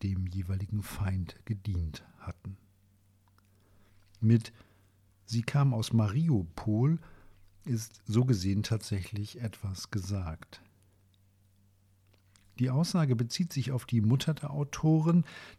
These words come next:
deren Odyssee am Ende des Krieges in Süddeutschland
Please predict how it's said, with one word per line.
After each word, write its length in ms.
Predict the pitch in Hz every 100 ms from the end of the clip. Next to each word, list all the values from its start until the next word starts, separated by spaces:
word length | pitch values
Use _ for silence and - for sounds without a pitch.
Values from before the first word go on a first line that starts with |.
| -
deren 420 | 160 131 113 120
Odyssee 600 | 131 113 110 - - 180
am 120 | 113
Ende 260 | 113 139 147
des 220 | 117 -
Krieges 500 | - 143 151 156 131
in 160 | 113 87
Süddeutschland 880 | 107 135 110 98 - - 107 107